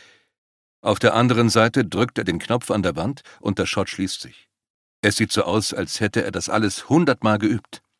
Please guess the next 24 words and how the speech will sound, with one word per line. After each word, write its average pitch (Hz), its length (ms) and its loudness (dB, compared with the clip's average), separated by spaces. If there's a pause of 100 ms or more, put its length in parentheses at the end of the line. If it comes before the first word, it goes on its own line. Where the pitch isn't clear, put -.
(720)
"Was 117 220 -4
ist 160 140 -4
denn 147 100 6
los?", 165 380 4 (340)
fragt - 340 -14
sie. - 140 -10 (1080)
"Ich 90 180 0
wollte 147 260 6
dir 147 120 6
nur 143 120 6
zeigen, 156 340 4
dass 139 120 2
du - 80 -4
das 123 180 0
Labor 127 300 4
komplett 147 400 2
vom 113 220 2
Rest 113 340 0
des 120 140 0
Schiffes 113 320 0
isolieren 92 420 0
kannst", - 400 -12 (340)
sagt - 360 -14
Jaren. 53 280 -14